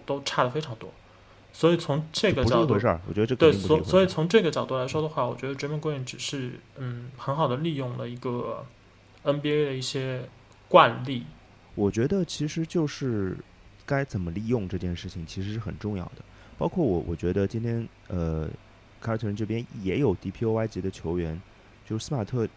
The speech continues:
Speaker 2: 今天的表现明显就很克制，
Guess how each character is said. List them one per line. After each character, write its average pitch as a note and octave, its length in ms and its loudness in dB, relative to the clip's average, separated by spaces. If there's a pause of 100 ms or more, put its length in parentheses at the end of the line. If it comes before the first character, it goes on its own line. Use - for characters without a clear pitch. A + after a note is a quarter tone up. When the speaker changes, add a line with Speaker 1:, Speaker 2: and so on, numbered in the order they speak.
(280)
Speaker 2:
今 A#2+ 180 -6
天 A#2+ 240 -2
的 F2+ 260 0 (280)
表 D#2+ 200 0
现 F#2+ 160 -4
明 F#2 160 -2
显 G2 160 -6
就 G2 80 -2
很 F2+ 160 -8
克 F2+ 300 -6
制， - 180 -14